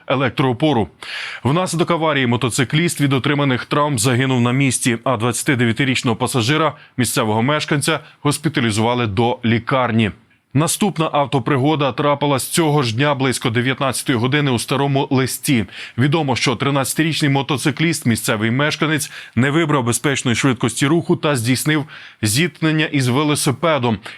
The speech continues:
яким керувала місцева мешканка. Потерпілу шістдесят дев'ятого року народження доставили до медзакладу.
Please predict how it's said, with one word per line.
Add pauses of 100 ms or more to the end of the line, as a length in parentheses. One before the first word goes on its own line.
яким
керувала
місцева
мешканка. (300)
Потерпілу
шістдесят
дев'ятого
року
народження
доставили
до
медзакладу.